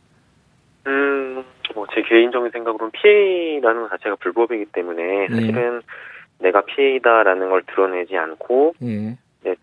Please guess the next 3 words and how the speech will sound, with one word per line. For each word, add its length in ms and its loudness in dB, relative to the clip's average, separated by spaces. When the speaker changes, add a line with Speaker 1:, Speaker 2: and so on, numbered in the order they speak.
Speaker 1:
전문의의 600 2
그림자처럼 1300 0
Speaker 2:
음. 380 -10